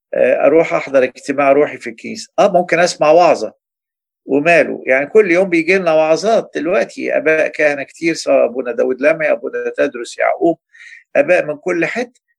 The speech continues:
وماله لما أخلي يوم أقعد أسمع فيه وعظة تفيدني وتبنيني مثلا. فال-، ده أعتقد إنه الامتلاء من ثمار الروح القدس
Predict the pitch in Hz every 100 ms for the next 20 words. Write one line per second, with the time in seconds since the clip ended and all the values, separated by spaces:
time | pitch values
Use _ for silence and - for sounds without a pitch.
0 | _ 139 147 202 208 143 143 139 139 -
1 | 175 156 143 160 160 143 143 127 131 -
2 | 131 - 151 131 135 131 131 120 _ 131
3 | - - 135 131 - 160 143 165 208 107
4 | - _ 180 196 - - _ _ _ -
5 | - - - - - _ _ - 143 143
6 | 147 143 131 - - - 143 139 139 _
7 | _ _ 143 196 262 220 143 156 190 208
8 | 185 165 156 143 147 151 147 - _ _
9 | _ _ - 135 - - 127 131 123 160
10 | 180 226 165 147 143 - 156 185 202 180
11 | 180 202 196 185 - 220 240 233 -